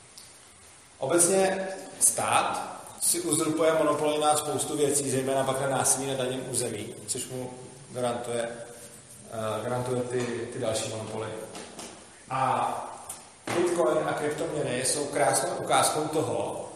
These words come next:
jak se povedlo jeden z těch monopolů lehce destabilizovat. Bohužel zatím jenom lehce, protože finanční systém je pořád vlastně v rukou státu. Na druhou stranu bitcoiny, kryptoměny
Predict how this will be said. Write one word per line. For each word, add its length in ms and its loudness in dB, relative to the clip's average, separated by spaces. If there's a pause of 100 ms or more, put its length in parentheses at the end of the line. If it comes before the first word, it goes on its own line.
(300)
jak 200 2
se 140 8
povedlo 920 6
jeden 200 4
z 80 6
těch 200 0
monopolů 680 0
lehce 440 4
destabilizovat. 720 4 (280)
Bohužel 380 6
zatím 240 0
jenom 200 -4
lehce, 460 0 (580)
protože 300 2
finanční 440 2
systém 420 6
je 80 2
pořád 340 6
vlastně 280 4
v 60 0
rukou 260 0
státu. 440 2 (880)
Na 80 6
druhou 220 4
stranu 720 2 (800)
bitcoiny, 800 0 (500)
kryptoměny 760 -4